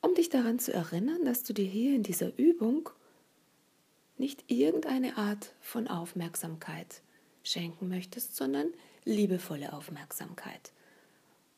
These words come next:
Freundlichkeit, Selbstfreundlichkeit. Und spürst für einen Moment diese Berührung,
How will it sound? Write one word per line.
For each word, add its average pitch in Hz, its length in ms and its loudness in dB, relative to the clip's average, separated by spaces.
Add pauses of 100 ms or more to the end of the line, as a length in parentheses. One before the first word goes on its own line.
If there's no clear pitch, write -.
(300)
Freundlichkeit, - 1120 -2 (1160)
Selbstfreundlichkeit. - 1300 -10 (3500)
Und 294 140 -2
spürst 208 440 0
für 190 160 0
einen 165 240 0
Moment 165 420 -2
diese 165 360 -6 (640)
Berührung, 247 680 4